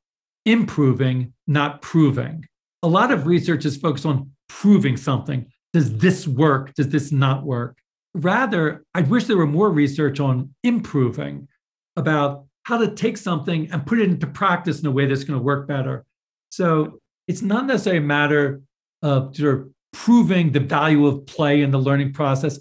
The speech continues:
I think I know the value of play in the learning process, but improving the ways that we can facilitate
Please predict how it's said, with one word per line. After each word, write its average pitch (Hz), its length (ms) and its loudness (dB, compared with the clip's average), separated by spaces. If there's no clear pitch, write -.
I 240 100 0
think 226 180 -2
I 180 80 2
know 156 240 2
the 139 100 2
value 123 320 0
of 117 100 -6
play 131 180 0
in 117 80 -2
the 123 60 -2
learning 123 300 -4
process, 131 520 -6
but 196 520 0
improving 208 640 2
the 147 80 4
ways 156 360 2
that 185 80 -2
we 151 140 2
can 147 260 -4
facilitate 147 960 0